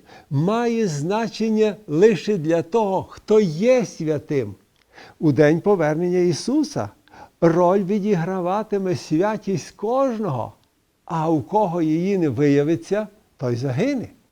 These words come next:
Ніхто не зможе прикритися святістю будь-якого святого, як би ви його не шанували все своє життя.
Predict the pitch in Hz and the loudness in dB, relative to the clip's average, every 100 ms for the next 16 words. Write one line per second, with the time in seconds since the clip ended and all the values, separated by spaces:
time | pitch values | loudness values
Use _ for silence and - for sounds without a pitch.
0 | _ - 214 226 - - 269 233 214 156 | _ 2 4 4 0 0 2 4 2 2
1 | 226 240 202 214 196 196 208 254 247 190 | 0 2 0 2 2 2 0 -2 0 -4
2 | - 190 - 165 240 233 214 - - 190 | 0 -2 0 0 0 0 -4 -4 0 0
3 | 135 110 214 277 208 226 214 226 220 202 | 0 -2 2 4 4 2 2 -2 -2 -2
4 | 160 202 202 220 170 113 98 _ - - | 2 2 4 4 4 2 -8 _ -20 -6
5 | 185 180 269 277 226 185 226 185 254 254 | -2 2 2 2 0 2 2 2 0 2
6 | 220 185 196 247 220 160 202 208 196 214 | 2 0 0 0 0 -2 -2 0 0 0
7 | 226 208 180 - 226 214 - 185 185 180 | 0 0 -2 -2 -2 -4 -4 -2 -2 -2
8 | 143 160 - 143 95 | -4 -8 -8 -8 -8